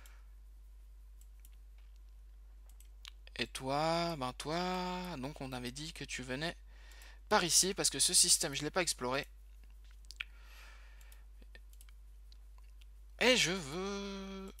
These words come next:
me débarrasser des cravers. Alors ici, je, normalement, je suis bon en sciences. Plop, pom, plom, pidum.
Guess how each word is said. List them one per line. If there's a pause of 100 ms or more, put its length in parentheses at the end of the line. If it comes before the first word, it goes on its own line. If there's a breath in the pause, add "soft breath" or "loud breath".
(220)
me
débarrasser
des
cravers. (280)
Alors
ici,
je,
normalement,
je
suis
bon
en
sciences. (1900 loud breath)
Plop, (520)
pom,
plom, (100)
pidum.